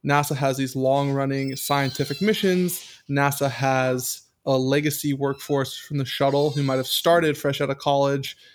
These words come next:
in the eighties and nineties working on shuttle who are still there, while SpaceX has hired a bunch of people out of college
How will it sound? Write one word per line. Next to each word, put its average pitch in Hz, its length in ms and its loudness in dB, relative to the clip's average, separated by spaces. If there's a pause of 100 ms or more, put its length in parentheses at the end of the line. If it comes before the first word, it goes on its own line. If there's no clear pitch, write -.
(180)
in 139 100 2
the 135 80 2 (100)
eighties 139 360 0
and 139 100 -4
nineties 135 300 -2
working 131 260 -6
on 131 80 -2
shuttle 151 360 0
who 139 120 -8
are 127 80 -6
still 135 340 -4
there, 131 440 0 (560)
while 147 180 2
SpaceX 143 440 0
has 139 100 -6
hired 139 420 2
a 127 60 -2
bunch 131 180 -2
of 131 80 -8
people 139 580 0
out 143 120 2
of 139 100 -4
college 139 560 -2